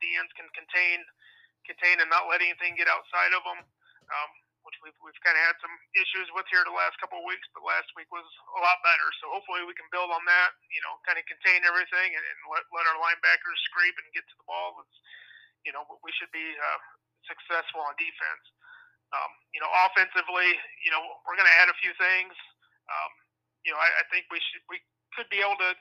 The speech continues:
you know, kick out some ends and, and, and pin 'em in when we wanna get to the edge. Um, you know, we've had success all season getting to the edge and, and getting some big runs on, on the outside. So,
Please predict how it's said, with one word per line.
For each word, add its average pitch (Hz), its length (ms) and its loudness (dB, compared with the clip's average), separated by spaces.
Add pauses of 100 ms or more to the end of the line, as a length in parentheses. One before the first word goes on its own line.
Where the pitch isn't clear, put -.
you 170 120 -2
know, 165 160 -2
kick 190 200 0
out 175 160 2
some 175 120 -16
ends 190 320 2
and, 160 160 -10
and, - 240 -10 (160)
and 160 80 -4 (120)
pin 185 120 -2
'em 175 120 -4
in 180 240 0
when 170 120 -4
we 175 80 -6
wanna 175 240 -2
get 185 120 0
to 175 80 -18
the 165 120 -4 (200)
edge. - 140 -2 (400)
Um, 151 400 -6
you - 80 -20
know, 156 160 -10
we've 170 160 -10
had 175 160 -2
success 170 400 -6
all 170 240 -2
season 170 320 -10
getting 175 240 -2
to 170 80 -18
the 165 80 -2
edge 170 240 2
and, 151 140 -12 (140)
and 156 120 -18
getting 165 240 -8
some - 80 -20
big 165 160 -10
runs 165 400 -6
on, 156 80 -4 (160)
on 156 80 -12
the 160 160 -4
outside. 160 540 -6 (100)
So, 151 60 -14